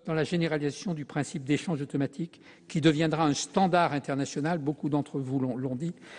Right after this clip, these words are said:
permettant une réponse cohérente et adaptée au secret bancaire et à la dissimulation des avoirs. Ce standard, on l'a dit, a été publié hier par l'O C D E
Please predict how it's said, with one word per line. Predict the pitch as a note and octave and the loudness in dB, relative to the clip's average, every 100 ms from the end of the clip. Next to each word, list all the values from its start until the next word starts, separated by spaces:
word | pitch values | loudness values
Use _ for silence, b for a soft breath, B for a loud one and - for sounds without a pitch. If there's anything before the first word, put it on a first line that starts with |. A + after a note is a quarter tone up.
| B - | B 4
permettant | E3 E3 D3+ F3 | 6 6 4 2
une | E3 | 2
réponse | C3+ D3 - C#3+ - - | 2 0 0 -4 -4 -4
cohérente | - C#3+ C#3 E3 D#3 | 4 4 4 0 0
et | |
adaptée | B2+ B2+ - D3 D3+ B B - | -2 -2 -2 -4 -4 B B -6
au | C#3 | -2
secret | - - D#3 | 0 2 2
bancaire | C3+ C3+ D#3 C#3 | 2 2 2 2
et | |
à | B2+ | 2
la | B2 | 0
dissimulation | A#2+ D3 G3 C#3 C3+ - | 0 -2 2 2 2 0
des | C#3 B2+ | 0 0
avoirs. | B2 A#2+ G#2+ G#2 B B B | -4 -6 -12 -14 B B B
Ce | - D#3 | 2 4
standard, | - D3 C#3+ D#3 F3+ F3 B B B B _ | 4 4 6 6 4 0 B B B B _
on | D#3 | 6
l'a | D3+ D3 | 6 6
dit, | C3+ F3 | 4 4
a | D#3 | 6
été | C#3+ - - C#3+ B2+ | 4 4 4 6 4
publié | - F3 C#3 C#3 C#3 C3+ - | 0 -2 0 4 4 4 4
hier | F3 C#3+ C#3 E3+ | 4 4 2 -2
par | - C#3+ | -6 -4
l'O | C#3 | -4
C | - C3+ | -4 -6
D | C3 | -4
E | C3 | -4